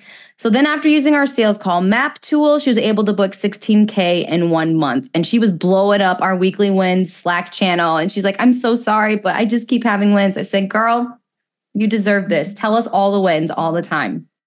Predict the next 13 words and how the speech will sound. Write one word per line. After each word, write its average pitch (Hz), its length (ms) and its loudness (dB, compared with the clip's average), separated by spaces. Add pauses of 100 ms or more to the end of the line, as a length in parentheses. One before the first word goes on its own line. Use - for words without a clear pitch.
(140)
Okay. 254 420 -2 (460)
The 240 200 2
last 262 420 0
part 311 180 0
of 294 80 -2
this 302 200 -2
formula 254 580 2
is 202 180 0
gonna 240 160 2
be 240 120 4
sales 202 520 0
call 185 420 0
mastery, 196 880 -4